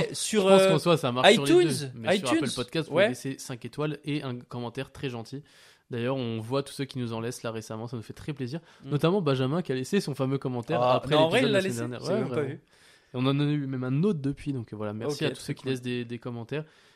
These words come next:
Speaker 2: Et n'oubliez pas, sur Spotify, vous pouvez aussi, euh, nous laisser un, un petit message sous chaque épisode.
Speaker 1: Mm.
Speaker 2: Euh,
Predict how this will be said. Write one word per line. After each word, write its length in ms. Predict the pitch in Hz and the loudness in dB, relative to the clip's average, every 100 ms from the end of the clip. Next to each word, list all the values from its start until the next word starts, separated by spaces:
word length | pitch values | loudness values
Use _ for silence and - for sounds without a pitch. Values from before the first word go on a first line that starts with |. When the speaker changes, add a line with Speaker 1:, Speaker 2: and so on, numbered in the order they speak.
| _ | _
Speaker 2:
Et 40 | 131 | -6
n'oubliez 220 | 120 120 | -4 -2
pas, 100 | 147 | -2
sur 140 | 156 131 | -4 -6
Spotify, 540 | 131 123 113 - 147 | -8 -10 -8 -6 -6
vous 60 | 131 | -8
pouvez 200 | - 113 | -10 -10
aussi, 320 | 113 - 151 | -8 -6 -4
euh, 220 | 123 110 | -4 -4
nous 140 | 107 110 | -6 -8
laisser 300 | 110 - 135 | -10 -8 -6
un, 640 | 120 110 104 104 104 104 | -6 -6 -6 -8 -10 -12
un 120 | 113 107 | -12 -14
petit 200 | - 143 | -10 -6
message 560 | 123 - 139 127 113 | -6 -4 -4 -4 -6
sous 260 | 110 - 156 | -8 -10 -10
chaque 260 | - 143 139 | -8 -8 -8
épisode. 460 | 123 117 135 170 139 | -8 -6 -4 -6 -8
Speaker 1:
Mm. 140 | 151 139 _ _ - | -10 -12 _ _ -12
Speaker 2:
Euh, 640 | 107 101 98 98 101 101 | -10 -8 -8 -8 -10 -12